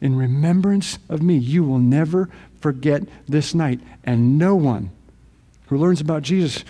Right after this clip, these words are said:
who ends up following Jesus, will remember that moment, that night. Jesus says,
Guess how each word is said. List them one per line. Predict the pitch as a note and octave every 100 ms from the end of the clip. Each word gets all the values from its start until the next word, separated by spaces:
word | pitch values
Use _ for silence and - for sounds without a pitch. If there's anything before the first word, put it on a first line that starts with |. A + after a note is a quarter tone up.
| -
who | D#3 D#3+
ends | D3+
up | D3+
following | - F3 D#3+ C#3
Jesus, | D#3 F3 A2 - - - - - - -
will | C3+
remember | B2+ C3 D3 F#3+ D#3+ B2 B2 - - - -
that | B2+
moment, | C#3 D#3 F#3 F#3 A#2+ C3 - - _ - _ _
that | B2 C3+
night. | D3+ F#3+ C3 - - - - _ _ _ _ _ _ _ _ _ _ _ _ _ _ _ _ _ _ _ _ -
Jesus | F3 E3+
says, | - E3